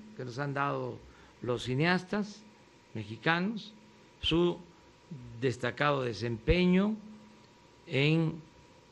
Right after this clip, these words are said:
eh, el cine mundial y con muy poco apoyo de gobierno. Y vamos a ir apoyando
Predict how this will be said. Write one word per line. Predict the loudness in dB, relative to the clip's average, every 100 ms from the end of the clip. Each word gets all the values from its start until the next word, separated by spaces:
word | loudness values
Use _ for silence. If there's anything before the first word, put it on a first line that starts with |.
| -2
eh, | 2 4 2 0
el | -2 0
cine | 2 2 2 0
mundial | 0 2 4 4 4 0 -8 -18 -20 -20 -20 -20 -20 -20 -20 -18 2
y | 4 6 2 -4 -14 -16 -20 -20 -20 -20 -20 -20 -6
con | 2 4 4
muy | 4 6 4
poco | 4 4 4 -2 -10 -10 -20 -20 -12
apoyo | -8 0 2 2 -2 -14 -20 -20 -20 -20 -20 -20 -8
de | -4 0
gobierno. | 0 -2 -6 -10 -18 -20 -20 -20 -20 -20 -20 -20 -20 -20 -20 -20 -20 -20 -20 -20 -16
Y | -12 -10 -10 -12 -20 -6
vamos | -2 -2 -4 -8
a | -8 -6
ir | -6 -8 -12
apoyando | -14 -14 -10 -4 0 0 0 -4